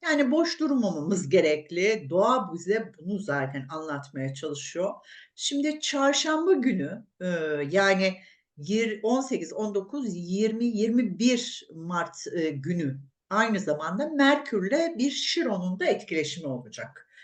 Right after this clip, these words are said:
E, şimdi Şiron biliyorsun, e, yaralı şifacı diye nitelendiriyoruz ve bizim için de çok önemlidir haritalarda Şiron. Bu biraz bizi kanıttıracak istikbal.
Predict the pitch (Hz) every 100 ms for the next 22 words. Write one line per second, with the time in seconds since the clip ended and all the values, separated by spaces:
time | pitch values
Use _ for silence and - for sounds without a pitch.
0 | - _ - 160 147 147 202 185 185 -
1 | 226 202 202 196 190 202 196 196 196 190
2 | 185 170 160 156 170 185 185 208 - -
3 | 196 165 - 156 156 147 160 214 196 185
4 | 180 190 196 185 185 180 180 170 208 190
5 | - 156 170 196 - 208 202 151 139 139
6 | 135 135 135 135 - 151 156 - 143 139
7 | 135 139 - - 240 160 180 - _ -
8 | - _ - 208 330 440 381 285 240 208
9 | 330 269 302 - 247 214 - - 170 143
10 | 143 143 135 - 135 - -